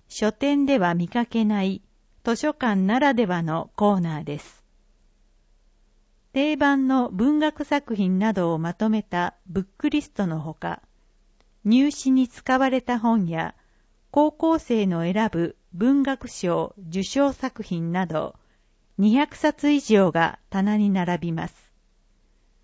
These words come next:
中高生だけでなく、大人からも、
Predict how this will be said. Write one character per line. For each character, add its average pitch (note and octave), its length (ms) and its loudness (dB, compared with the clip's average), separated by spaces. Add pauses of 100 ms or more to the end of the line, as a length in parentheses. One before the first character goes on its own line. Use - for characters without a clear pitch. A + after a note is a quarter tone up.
(560)
中 D#4 240 2
高 E4 260 4
生 G#3 300 0
だ E3+ 120 -2
け B3 160 0
で F#3+ 140 0
な F#3 160 -2
く、 - 340 -8 (400)
大 F#3+ 120 0
人 C4 320 2
か B3 140 -2
ら A#3 140 2
も、 E3+ 280 -4